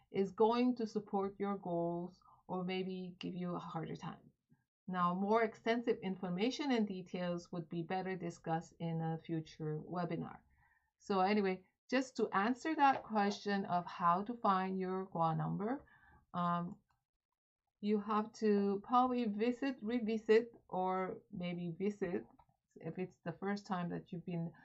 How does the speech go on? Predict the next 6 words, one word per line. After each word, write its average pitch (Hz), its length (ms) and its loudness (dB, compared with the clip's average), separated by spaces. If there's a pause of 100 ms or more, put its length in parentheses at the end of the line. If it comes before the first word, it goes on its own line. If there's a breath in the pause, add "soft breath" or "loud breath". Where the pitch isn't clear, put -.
(320 loud breath)
uh, 160 260 2 (100)
you 170 300 -6
here 202 380 -2
on 175 160 0
my 175 200 -2
channel. 180 520 -4